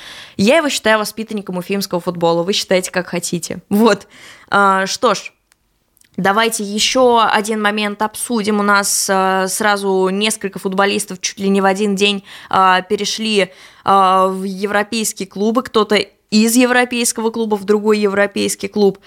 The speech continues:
Э, вот, во-первых, конечно, это Григорий Морозов, наш дорогой друг,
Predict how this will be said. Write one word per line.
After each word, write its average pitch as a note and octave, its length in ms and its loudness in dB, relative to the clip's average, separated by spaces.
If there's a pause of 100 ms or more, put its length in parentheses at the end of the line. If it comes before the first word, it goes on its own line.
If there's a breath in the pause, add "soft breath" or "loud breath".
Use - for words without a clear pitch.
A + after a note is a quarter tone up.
(440 loud breath)
Э, G#3 260 4
вот, G#3+ 300 0
во-первых, C#4 360 0
конечно, B3+ 420 0
это G#3 640 2
Григорий A3 560 2
Морозов, G#3 600 0
наш G3+ 480 -2 (640)
дорогой G#3 480 2
друг, G#3 420 -6